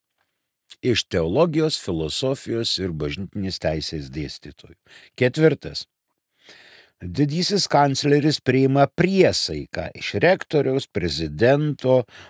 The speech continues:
arba dekano,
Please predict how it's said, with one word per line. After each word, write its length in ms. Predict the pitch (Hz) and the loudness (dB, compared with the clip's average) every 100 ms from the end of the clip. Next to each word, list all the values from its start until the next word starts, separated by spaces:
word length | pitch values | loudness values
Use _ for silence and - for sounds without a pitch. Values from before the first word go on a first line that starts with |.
| _ | _
arba 720 | 95 95 82 78 76 104 123 - _ _ | 0 2 0 -2 2 2 2 -2 _ _
dekano, 1500 | 73 69 117 143 170 - - 90 85 92 98 104 98 87 90 | -8 4 6 6 4 0 -6 0 2 4 4 2 0 -2 -2